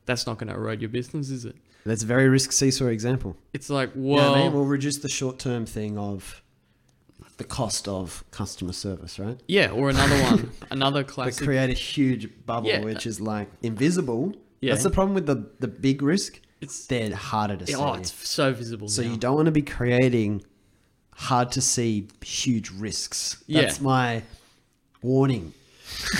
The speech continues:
Speaker 1: Yeah, well, th-, look
Speaker 2: This
Speaker 1: at
Speaker 2: is
Speaker 1: it.
Speaker 2: what happens in politics, economics. That's what happens societally.
Speaker 1: It's a macro thing.
Speaker 2: It's a macro, right?
Speaker 1: Yeah.
Speaker 2: But also within your life, big picture versus little picture. Within your own life is a story, but we have this societal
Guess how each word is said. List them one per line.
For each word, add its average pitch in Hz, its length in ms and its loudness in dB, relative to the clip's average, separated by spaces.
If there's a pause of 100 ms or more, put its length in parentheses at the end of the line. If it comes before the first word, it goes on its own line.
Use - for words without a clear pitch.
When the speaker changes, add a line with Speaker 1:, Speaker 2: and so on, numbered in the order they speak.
(140)
Speaker 1:
Yeah, 233 220 6
well, 202 260 4
th-, 208 140 -6
look 226 160 -2
Speaker 2:
This 156 80 2
Speaker 1:
at - 40 2
Speaker 2:
is 170 40 2
Speaker 1:
it. 160 60 2
Speaker 2:
what 156 120 4
happens 160 280 0
in 139 140 0
politics, 139 720 -2
economics. 131 720 0
That's - 280 -4
what 127 100 -2
happens 120 300 -2
societally. 123 320 -4
Speaker 1:
It's 120 80 0
a 120 120 2
macro 196 440 4
thing. 143 380 -4
Speaker 2:
It's 135 140 -2
a 127 40 -2
macro, 139 640 0
right? 107 220 0
Speaker 1:
Yeah. 107 180 0 (200)
Speaker 2:
But 143 200 4
also 151 340 0
within 147 240 0
your 139 100 4
life, 127 380 0 (160)
big 131 240 0
picture 117 320 -6
versus 107 240 -6
little 113 220 -4
picture. 95 360 -10
Within 120 320 -2
your 120 260 0
own 120 140 0
life 123 300 -2
is 123 80 -4
a 117 60 0
story, 127 400 2
but 127 160 -4
we 120 100 -2
have 127 160 -2
this - 320 -2
societal 117 680 -4